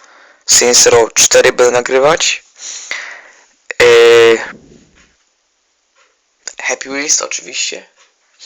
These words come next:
Need for Speed Hot Pursuit. No i teraz będzie też chyba Sniper Elite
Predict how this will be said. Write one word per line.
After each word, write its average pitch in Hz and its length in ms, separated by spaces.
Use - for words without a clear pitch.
Need 135 240
for 139 140
Speed - 240
Hot 131 220
Pursuit. - 720
No 135 140
i 135 120
teraz 123 240
będzie 120 320
też 113 340
chyba 117 540
Sniper 127 540
Elite 113 220